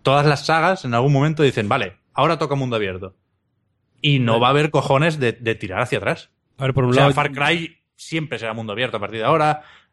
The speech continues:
Speaker 1: Eh, Batman será siempre un mundo abierto a partir de ahora. Y me, me parece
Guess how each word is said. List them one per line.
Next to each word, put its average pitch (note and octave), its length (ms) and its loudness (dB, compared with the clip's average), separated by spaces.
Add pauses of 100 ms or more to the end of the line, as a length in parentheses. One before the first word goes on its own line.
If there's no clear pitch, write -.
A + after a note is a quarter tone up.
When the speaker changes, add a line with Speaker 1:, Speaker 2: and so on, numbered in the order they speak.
Speaker 1:
Eh, G#2 640 -4
Batman A#2+ 600 0
será A2+ 260 -2
siempre A#2 320 -4
un A#2 80 0
mundo A#2+ 160 -2
abierto A#2 220 0
a A2 40 0
partir A2 180 -4
de A#2 40 2
ahora. D3 320 2 (320)
Y B2+ 140 -2
me, A#2+ 180 0
me A2+ 160 0
parece A#2 720 0